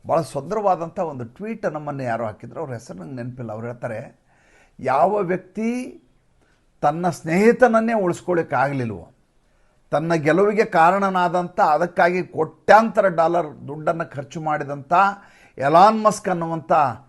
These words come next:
ಸ್ನೇಹಿತನನ್ನೇ ಉಳಿಸ್ಕೊಳ್ಳಿಕ್ಕೆ ಆಗಲಿಲ್ವೋ, ಆತ ಇತರ ದೇಶದ ಜೊತೆ ಹೇಗೆ ಸಂಬಂಧವನ್ನು ಚೆನ್ನಾಗಿ ಇಟ್ಟುಕೊಳ್ಳಬಲ್ಲ?"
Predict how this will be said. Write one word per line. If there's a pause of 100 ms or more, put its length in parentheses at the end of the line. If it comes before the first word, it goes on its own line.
(320)
ಸ್ನೇಹಿತನನ್ನೇ
ಉಳಿಸ್ಕೊಳ್ಳಿಕ್ಕೆ
ಆಗಲಿಲ್ವೋ, (340)
ಆತ
ಇತರ
ದೇಶದ
ಜೊತೆ
ಹೇಗೆ
ಸಂಬಂಧವನ್ನು
ಚೆನ್ನಾಗಿ
ಇಟ್ಟುಕೊಳ್ಳಬಲ್ಲ?"